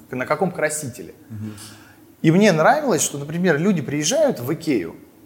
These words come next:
Speaker 1: они же не спрашивают, а, они же не сравнивают твой стул, ну, этот стул, с каким-то мебельным, там, знаешь, производством. То есть, либо ты можешь, вот ты, ну, как бы приходишь.
Speaker 2: Это целостный продукт.
Speaker 1: Целостный продукт, да,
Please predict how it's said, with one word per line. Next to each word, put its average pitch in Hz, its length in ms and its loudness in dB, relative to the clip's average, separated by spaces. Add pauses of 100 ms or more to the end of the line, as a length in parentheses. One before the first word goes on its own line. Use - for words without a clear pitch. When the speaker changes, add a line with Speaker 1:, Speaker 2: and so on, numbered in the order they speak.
(180)
Speaker 1:
они 147 140 -2
же 147 80 -4
не 160 80 -2
спрашивают, 147 760 2
а, 127 260 2
они 160 180 2
же 151 100 -6
не 151 80 -6
сравнивают 175 800 2
твой 151 200 2
стул, 269 520 0
ну, 143 180 2
этот 156 280 2
стул, 107 340 -6 (1160)
с 208 600 4
каким-то 156 360 0
мебельным, 147 600 0
там, 120 200 2
знаешь, 156 280 -4
производством. 139 580 0
То 127 80 -4
есть, - 200 -2 (260)
либо 220 240 2
ты 240 100 -4
можешь, 226 460 -2 (240)
вот 156 100 0
ты, 214 300 4
ну, 180 200 2
как 180 160 0
бы 147 100 0
приходишь. 220 680 0 (240)
Speaker 2:
Это 151 160 -4
целостный - 400 0
продукт. 104 340 -8
Speaker 1:
Целостный 240 440 6
продукт, 120 360 0
да, 131 240 2